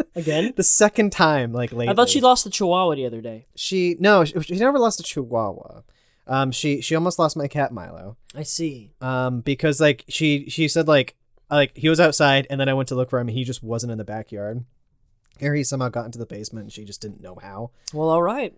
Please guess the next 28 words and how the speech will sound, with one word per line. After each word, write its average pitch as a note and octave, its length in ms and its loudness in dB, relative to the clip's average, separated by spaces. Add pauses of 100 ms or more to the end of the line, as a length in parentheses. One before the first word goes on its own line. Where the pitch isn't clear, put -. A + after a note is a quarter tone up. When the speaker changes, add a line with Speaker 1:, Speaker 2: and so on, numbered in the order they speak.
(120)
Speaker 1:
Um, C#3+ 300 2
and D3+ 60 0
Speaker 2:
Milo G3 180 6
the F#3+ 100 -2
book F#3+ 200 -4
cat? B3+ 280 -2 (100)
Speaker 1:
today, E3 400 6
Milo, F3+ 380 6
Milo, D#3+ 420 4 (100)
uh, C3 380 2
retired C#3+ 440 0
book A2+ 140 -8
cat. G#2 320 -14
Speaker 2:
Yes. - 560 -10
Speaker 1:
Um, C3 420 -2
although E3+ 180 2
he, F#3+ 120 2
he's G#3+ 180 -4
still G#3 220 -2
probably B2+ 260 -6
sleeping - 300 -14
in F#3 60 -16
books, F#2+ 160 -6
I - 20 -4
Speaker 2:
Smoky E3+ 300 -2
Speaker 1:
don't D#3+ 40 -8
Speaker 2:
boy? F3 200 0
Speaker 1:
know. F#3+ 80 -10